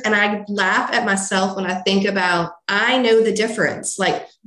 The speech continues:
I know what a crazy market looked like in two thousand five and six. I know what, like, recession looked like in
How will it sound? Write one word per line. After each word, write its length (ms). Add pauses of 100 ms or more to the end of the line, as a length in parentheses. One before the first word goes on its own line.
(120)
I 160
know 200
what 120
a 100
crazy 420
market 380
looked 180
like 240
in 160
two 180
thousand 320
five 200
and 140
six. 540 (380)
I 200
know 220
what, 440
like, 300
recession 720
looked 180
like 480
in 400